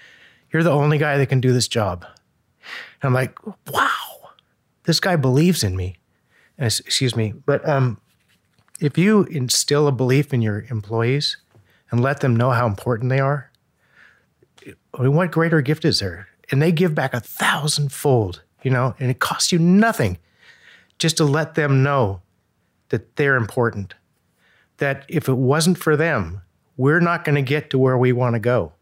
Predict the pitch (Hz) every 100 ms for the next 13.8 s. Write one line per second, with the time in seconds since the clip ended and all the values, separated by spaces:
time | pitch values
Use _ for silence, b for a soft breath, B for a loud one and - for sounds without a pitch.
0 | _ _ - 151 185 - 185 160 156 -
1 | 180 190 190 202 196 165 - 170 151 135
2 | 113 151 143 117 110 120 123 87 78 -
3 | _ B B B B B - 151 143 175
4 | 196 135 123 185 196 196 202 - 165 131
5 | 139 131 175 180 160 131 113 - 139 113
6 | - b b b b - 170 160 170 151
7 | 160 165 151 - - _ _ _ 156 117
8 | - 160 147 160 147 139 120 117 _ -
9 | 127 120 151 180 - 214 214 - _ _
10 | _ _ _ _ _ _ - 101 92 -
11 | - 127 117 110 120 113 104 95 - -
12 | - - 220 233 165 - - - - _
13 | - - - 156 143 110 98